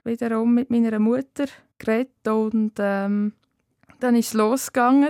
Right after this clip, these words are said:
die Odyssee. Also, da sind wir zu den verschiedensten Ärzten. Im Dezember neunzehnhundertsechsundneunzig, also am dreiundzwanzigsten Dezember, da bin ich, ähm, in einer Klinik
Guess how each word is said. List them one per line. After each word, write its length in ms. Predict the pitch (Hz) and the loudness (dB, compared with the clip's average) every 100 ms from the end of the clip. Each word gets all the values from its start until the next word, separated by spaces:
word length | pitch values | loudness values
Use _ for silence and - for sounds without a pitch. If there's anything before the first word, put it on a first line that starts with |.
| 285 | 0
die 40 | |
Odyssee. 640 | 254 254 269 - 233 277 302 | -4 -2 -6 -4 -4 -4 -6
Also, 300 | 226 240 233 - - - - - - | -4 -4 -6 -12 -20 -20 -20 -20 -6
da 120 | 254 | -4
sind 240 | 233 262 262 | 0 4 4
wir 140 | 262 | 2
zu 140 | - | -2
den 120 | 254 240 | -2 0
verschiedensten 720 | 247 - 262 262 254 - 240 | -2 0 0 2 0 0 0
Ärzten. 920 | 214 233 330 - - - - - - _ _ _ - | 2 2 -2 -8 -10 -10 -10 -18 -20 _ _ _ -4
Im 160 | 233 | -2
Dezember 680 | 233 254 269 - 262 269 277 277 - | 0 -2 -2 -2 2 4 2 -4 -2
neunzehnhundertsechsundneunzig, 1700 | 262 262 269 285 262 262 254 - 240 240 - - 254 247 247 262 269 - | 2 4 4 2 2 2 0 -4 -4 -4 -4 -2 2 4 4 2 0 -6
also 180 | 214 220 | -4 -2
am 120 | 220 | -2
dreiundzwanzigsten 1000 | 226 269 277 - 262 269 - 269 - 233 | -2 -4 -4 -2 2 2 0 -12 -10 -4
Dezember, 640 | 233 254 - 254 254 262 269 _ _ - | -2 -4 -4 0 2 2 -2 _ _ -6
da 120 | 233 | -4
bin 240 | 240 240 | 0 2
ich, 120 | 233 226 - | 0 -2 -4
ähm, 480 | 220 208 214 214 214 - | -2 0 2 2 0 0
in 120 | 233 | 0
einer 120 | 220 | -2
Klinik 720 | - - 240 269 330 339 - | -6 -2 0 0 -4 -10 -16